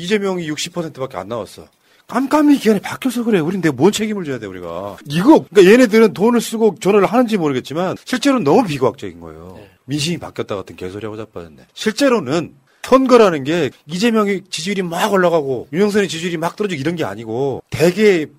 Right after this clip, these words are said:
Speaker 1: 팔십오 퍼센트 이상은 성향이, 성향. 그 성향이 있는 사람들이 투표장 많이 나오는 것.
Speaker 2: 네.
Speaker 1: 우리가 여론조사 답할 때 왜 그저 여론조사에 보면은 성향 분류를 해주잖아요. 나는 보수다, 진보다. 그 성향이 누가 더 투표장에 많이 나오느냐.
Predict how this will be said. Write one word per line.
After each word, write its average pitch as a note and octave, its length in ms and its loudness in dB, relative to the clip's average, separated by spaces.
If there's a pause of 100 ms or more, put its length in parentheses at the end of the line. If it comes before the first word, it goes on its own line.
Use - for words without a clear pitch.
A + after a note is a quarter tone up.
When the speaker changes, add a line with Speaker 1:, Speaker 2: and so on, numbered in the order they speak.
(100)
Speaker 1:
팔십오 G#3+ 480 0
퍼센트 D3 340 -10
이상은 A2 320 -10
성향이, G3 440 -8
성향. B2+ 320 -16 (120)
그 E3 140 -4
성향이 A3+ 360 0
있는 D3+ 180 -6
사람들이 C3 340 -6
투표장 D3+ 320 -8
많이 G2+ 180 -8
나오는 F#2+ 320 -10
것. D#2+ 160 -14
Speaker 2:
네. A2+ 100 -20 (280)
Speaker 1:
우리가 E3+ 200 2
여론조사 F3+ 280 2
답할 B2+ 340 -2
때 B2+ 220 -4
왜 G#2+ 160 -2
그저 G2+ 440 -10 (180)
여론조사에 D3+ 380 -4
보면은 G#2 500 -12 (120)
성향 A3+ 460 -2
분류를 A#2+ 340 -8
해주잖아요. F2 640 -14 (200)
나는 A#2+ 260 -6
보수다, A#2+ 320 -6
진보다. F2 640 -16 (100)
그 F3+ 140 -6
성향이 G#3 480 -4
누가 C3 340 0
더 G3+ 240 0 (260)
투표장에 G3 360 0
많이 B2 300 0
나오느냐. A2 440 -4